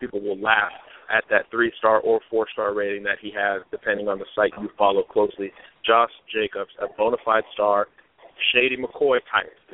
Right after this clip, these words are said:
So if you bring in an Ezekiel Elliott and a LaShawn McCoy type, I think Bama fans would be very happy about that, and I think that's what it has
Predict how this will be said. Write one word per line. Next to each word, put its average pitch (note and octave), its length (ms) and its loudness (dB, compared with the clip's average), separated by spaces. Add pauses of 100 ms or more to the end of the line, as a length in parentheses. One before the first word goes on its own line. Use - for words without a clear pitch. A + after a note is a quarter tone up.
(100)
So G2+ 80 -2
if G2+ 160 -4
you - 140 -14
bring C3+ 180 0
in C3 80 2
an A2 220 -2
Ezekiel C3 420 -2
Elliott A#2+ 380 0
and G#2 100 -6
a G2 40 -10
LaShawn A#2 440 -6
McCoy A#2+ 320 -2 (100)
type, A#2+ 220 0
I A2 60 -8
think A2 180 -10
Bama A2 300 0
fans A2 240 -2
would G#2 100 -12
be G2+ 140 -12
very G#2 280 0
happy G#2+ 340 -4
about G#2 360 -2
that, G#2+ 200 2
and G2+ 120 -8
I G2 80 -6
think A#2 220 -4
that's G#2+ 200 0
what G#2+ 140 2
it G2+ 100 -8
has G2+ 260 0